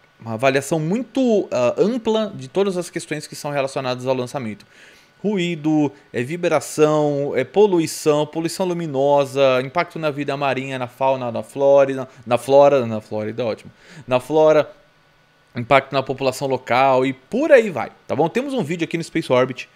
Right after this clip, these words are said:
ah, sobre essa avaliação ambiental especificamente, onde a gente destrinchou todo aquele documento, eu li aquele negócio todo e trouxe os principais pontos para vocês. O que que a F A A alega agora? Que ela precisa de sair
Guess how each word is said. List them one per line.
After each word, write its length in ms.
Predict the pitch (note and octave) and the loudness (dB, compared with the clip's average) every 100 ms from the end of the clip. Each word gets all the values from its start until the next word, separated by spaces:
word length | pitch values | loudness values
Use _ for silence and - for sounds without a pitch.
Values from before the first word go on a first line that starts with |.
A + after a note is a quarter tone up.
| _ - _ - | _ -20 _ -6
ah, 720 | B2 B2+ B2+ B2 A#2+ A#2 A2 | 0 2 4 2 0 -2 -4
sobre 460 | - - G3+ G3+ F3 | -10 -2 0 2 0
essa 160 | - | 0
avaliação 340 | D#3 D3+ C#3 D3 | -2 -2 -2 -6
ambiental 360 | C#3 C3+ C3 | -6 -2 -2
especificamente, 720 | C3 - D3 D#3+ - C#3+ B2+ | -2 -6 -8 -8 -8 -8 -6
onde 160 | C3+ B2+ | -6 -6
a 40 | |
gente 220 | B2+ B2+ C3 | -10 -10 -10
destrinchou 800 | A2+ E3 A#3 A3+ G3 C3 - G3+ | -2 0 0 -4 -6 -6 -4 -2
todo 220 | G3 F3 | -2 -4
aquele 180 | - C3+ | -6 -8
documento, 380 | B2+ A#2+ B2 | -10 -10 -10
eu 40 | A#2+ | -8
li 200 | A2+ G3+ | -4 -4
aquele 200 | D#3+ B2 | -4 -8
negócio 240 | A2+ A#2+ | -6 -6
todo 220 | D#3 D#3+ - - - - | -4 -6 -8 -20 -12 -6
e 160 | E3+ - _ _ | -6 -8 _ _
trouxe 320 | C#3+ C#3+ - | -2 -2 -2
os 100 | C#3 | -8
principais 600 | - D3 C#3+ - A#2 A#2 | -6 -8 -8 -10 -10 -10
pontos 260 | - G#2+ - | -12 -14 -14
para 160 | - | -14
vocês. 400 | A#2 A#2+ - - - - - - - | -14 -16 -18 -20 -20 -20 -20 -20 -10
O 100 | D#3 | -4
que 140 | C4+ | -2
que 100 | C#4 | 2
a 60 | C4 | 4
F 260 | G3+ G3+ | 4 4
A 60 | F#3+ | 2
A 260 | D#3 D#3+ D#3 | 2 0 2
alega 300 | C#3+ D3+ C#3+ | 4 4 2
agora? 300 | A#2+ D3 D3 | 4 4 4
Que 100 | D3 | 2
ela 140 | C#3+ | -2
precisa 400 | C#3 D3 D#3+ E3+ | -2 -4 -4 -4
de 80 | E3 | -4
sair 320 | D#3+ C#3+ D3 | -2 -2 -2